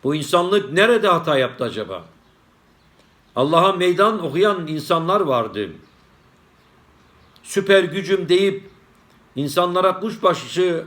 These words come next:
bakıp yeni ürettikleri silahları mazlum ve mağdur insanların başına deneyenler vardı. Yirmi birinci yüzyılın Şeddatları, Nemrutları, Firavunları nerede? Herkes bir tarafa saklanıverdi.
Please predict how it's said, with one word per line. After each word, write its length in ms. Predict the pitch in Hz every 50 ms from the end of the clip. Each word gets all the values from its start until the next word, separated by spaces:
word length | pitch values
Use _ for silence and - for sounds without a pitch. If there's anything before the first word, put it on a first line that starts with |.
| - 120 127
bakıp 340 | 165 170 160 190 180 - - - - _ _ _ _ _ -
yeni 260 | 120 151 170 180 202
ürettikleri 720 | 196 175 170 175 175 175 - 202 - - 175 175 170 165
silahları 680 | 151 - 170 170 170 165 165 165 170 175 190 214 214 202 - - - - _ -
mazlum 500 | - 123 156 180 180 151 170 233 226 196
ve 100 | 180 180
mağdur 640 | 170 170 175 175 180 170 160 196 240 240 208 185 165
insanların 680 | 175 170 127 - 170 170 165 160 170 165 165 156 139 123
başına 480 | 170 180 175 - 175 165 175 180 131
deneyenler 1000 | 135 165 170 175 175 170 170 175 170 160 160 165 180 202 202 196 185 170 156 139
vardı. 540 | 131 135 131 127 123 120 110 113 117 110 98 85 82 - - _ _ _ _ _ _ _ _ _ _ _ _ _ _ _ _ -
Yirmi 360 | 113 123 156 156 170 180 156
birinci 360 | 170 175 180 180 170 151 160
yüzyılın 600 | 180 175 156 135 170 165 170 185 185 165 151 139 127
Şeddatları, 840 | 117 - 165 160 160 - 175 165 156 165 156 156 156 165 160 143
Nemrutları, 680 | 143 151 156 151 160 165 156 151 151 151 151 147 131 107 - - - - _ _ _
Firavunları 680 | - 139 135 151 151 143 135 135 143 143 131 120 101 104
nerede? 380 | 139 160 165 135 107 101 92 87 82 - _ _ _ _ _ _ _ _ _ _ _ _ _ _ _ _ _ _ _ _ _ -
Herkes 460 | 135 165 170 165 165 165 151 - -
bir 180 | 160 156 160
tarafa 300 | - 147 139 147 143 156
saklanıverdi. 840 | 139 - 151 131 - 127 131 139 160 160 139 113 101 87 82 90